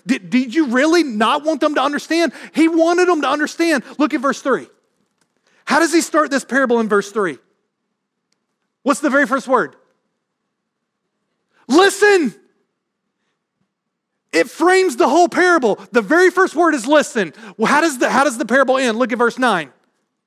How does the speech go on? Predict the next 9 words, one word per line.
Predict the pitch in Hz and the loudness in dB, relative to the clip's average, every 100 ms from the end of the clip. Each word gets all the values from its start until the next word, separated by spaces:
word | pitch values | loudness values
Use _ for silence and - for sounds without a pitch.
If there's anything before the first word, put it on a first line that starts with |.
| _ _ _ _ _ _ _ | _ _ _ _ _ _ _
"He | - 269 302 302 | -2 2 4 2
who | 220 240 | 2 0
has | 196 | 0
ears | 240 277 220 | -2 -4 -4
to | 240 | -2
hear, | 240 285 254 - _ _ _ _ _ | 0 2 0 -2 _ _ _ _ _
let | - 170 262 311 | -8 0 2 2
him | 269 | 2
hear." | 311 311 196 | 4 2 0